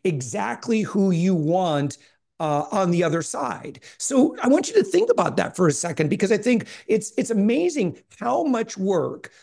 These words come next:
uh, especially newer entrepreneurs will do trying to drum up business. And in fact, they end up doing some pretty garbagey things. I don't know if that's the right term, but,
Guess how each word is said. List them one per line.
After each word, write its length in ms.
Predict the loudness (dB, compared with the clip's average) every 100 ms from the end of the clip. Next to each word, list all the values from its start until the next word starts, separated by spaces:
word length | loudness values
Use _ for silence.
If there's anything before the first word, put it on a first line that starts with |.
| -6
uh, 160 | -4 -4
especially 600 | -6 -4 -6 -2 0 2
newer 600 | 2 2 2 2 0 -2
entrepreneurs 680 | -6 -6 -4 -2 0 -2 -2
will 120 | -6
do 400 | 0 0 2 -2 -8 -20
trying 340 | -8 -4 -2
to 100 | -2
drum 480 | -4 -4 -2 0 0
up 180 | -2 -2
business. 480 | -2 -2 -8 -14 -8
And 240 | -2 2 2
in 260 | 2 0
fact, 600 | 0 -2 -4 -6 -12 -8
they 180 | -2 2
end 220 | 2 2
up 220 | 2 0 -2
doing 280 | 2 2
some 240 | 0 -2 -6
pretty 680 | -8 -2 2 4 4 2
garbagey 680 | 0 2 2 2 0 0 -2
things. 440 | -2 -2 -2 -6 -8
I 60 | -4
don't 60 |
know 60 | -4
if 80 | -2
that's 180 | -4 -2
the 100 | -4
right 240 | -2 -4
term, 260 | -4 -2 0
but, 220 | -2